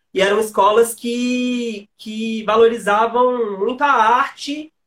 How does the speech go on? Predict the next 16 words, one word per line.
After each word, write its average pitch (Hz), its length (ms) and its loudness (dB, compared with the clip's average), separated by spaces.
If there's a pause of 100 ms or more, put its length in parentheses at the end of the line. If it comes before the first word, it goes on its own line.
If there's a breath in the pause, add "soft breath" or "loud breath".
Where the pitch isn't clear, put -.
(140)
e 226 100 2
a 220 40 2
gente 233 240 -4
tinha 277 220 -2
aula 269 160 4
de - 100 -12
teatro, 214 960 2
aula 202 300 0
de 190 100 -4
artes 208 240 -4
visuais 202 720 0
e 180 40 -18
tal. 208 240 -2
Então, 233 200 4
eu 240 60 4
sempre 269 540 -6